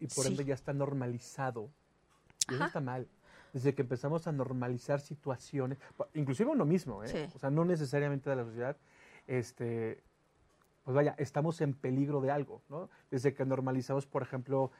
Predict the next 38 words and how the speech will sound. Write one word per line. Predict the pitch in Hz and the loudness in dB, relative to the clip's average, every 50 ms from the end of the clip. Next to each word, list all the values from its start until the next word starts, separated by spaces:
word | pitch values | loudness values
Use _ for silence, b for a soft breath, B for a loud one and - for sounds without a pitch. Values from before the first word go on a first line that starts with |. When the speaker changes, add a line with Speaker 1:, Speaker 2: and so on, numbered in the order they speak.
| b b b b - | b b b b 0
Speaker 1:
la | 135 135 | 2 4
violencia, | 127 127 127 127 131 131 131 131 - - 139 131 131 131 | 6 6 6 6 6 4 4 2 2 2 2 2 4 2
el | 127 127 | 2 0
Speaker 2:
Sí. | 120 | 0
Speaker 1:
machismo, | 120 - - 208 165 135 131 127 - 139 135 131 127 131 127 127 123 B B B B B - | -2 -2 0 2 4 4 4 2 2 0 0 2 4 4 2 2 0 B B B B B -2
desde | 131 120 135 123 - | 0 2 2 0 0
que | 135 123 | 0 -2
normalizamos | 123 120 123 123 120 120 123 120 - 135 135 131 131 | 0 0 0 0 -2 -2 -2 -2 -2 0 2 2 4
la | 131 | 2
discriminación | 127 120 - - 127 123 123 120 120 117 - - 139 131 131 | 2 0 -2 -6 -6 -6 -4 -4 -4 -6 -6 -6 -6 -4 -4
a | 131 | -4
otro | 127 123 127 127 | -4 -6 -6 -10
ser, | - - 131 131 139 - b b b b b b | -8 -4 -4 -4 -6 -6 b b b b b b
Speaker 2:
Así | - - - 175 | -16 -12 -10 -10
es. | 175 170 - | -10 -10 -12
Speaker 1:
estamos | 127 - - 127 131 170 190 - 180 | -14 -8 -6 -2 0 0 0 0 0
en | 156 143 | 0 0
una | 143 143 143 | 2 2 2
línea | 143 135 131 131 135 135 135 131 | 2 2 2 2 2 2 0 0
tan | - 139 139 135 131 | -2 -2 -2 -2 0
delgada | 131 127 123 127 123 120 123 139 160 190 - - _ _ _ _ _ _ _ _ _ - | -2 -2 0 0 0 2 2 4 2 2 2 -2 _ _ _ _ _ _ _ _ _ -10
y, | 147 139 127 123 120 120 117 120 - | -6 -6 -4 -4 -4 -4 -6 -8 -8
y | 135 127 131 - 131 | -6 -8 -8 -6 -4
la | 127 123 | -4 -4
bronca | 117 123 143 165 220 | -2 -2 -2 -2 -2
es | 220 220 - | -4 -4 -6
que | - 139 | -10 -8
sea | - - 151 - | -4 -2 -4 -2
parte | - 147 143 - 180 | -2 -4 -2 0 2
de | 165 | 2
la | 147 131 | 2 0
cotidianidad | - 131 120 - 123 117 117 113 113 120 131 143 151 | 0 -6 -8 -6 -8 -6 -6 -6 -4 0 0 0 0
y | 139 | 0
que | - 127 | -2 -2
digamos, | 127 127 135 135 127 - _ | 0 0 0 0 -2 -6 _
"Ah, | - 262 294 285 214 165 - - | 0 2 4 4 4 2 2 0
uno | 196 214 202 196 | 0 0 0 2
más, | 196 202 202 190 170 147 - | 2 4 4 4 2 0 -2